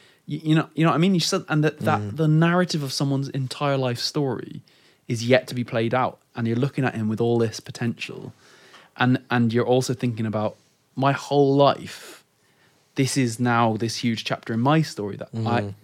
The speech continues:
Speaker 1: you're part of my story now," and
Speaker 2: Right.
Speaker 1: and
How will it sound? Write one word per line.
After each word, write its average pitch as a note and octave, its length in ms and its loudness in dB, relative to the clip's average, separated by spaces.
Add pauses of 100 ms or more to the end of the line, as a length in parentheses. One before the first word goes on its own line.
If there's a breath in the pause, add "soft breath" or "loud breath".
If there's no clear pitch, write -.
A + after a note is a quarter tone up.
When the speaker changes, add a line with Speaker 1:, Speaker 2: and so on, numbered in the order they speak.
(280)
Speaker 1:
you're C3+ 260 4
part B2+ 220 0
of A2 60 -4
my B2+ 180 4
story G#2+ 360 -4
now," E2 300 -10
and G2+ 260 -10 (220 soft breath)
Speaker 2:
Right. A2 240 -2
Speaker 1:
and A2 260 0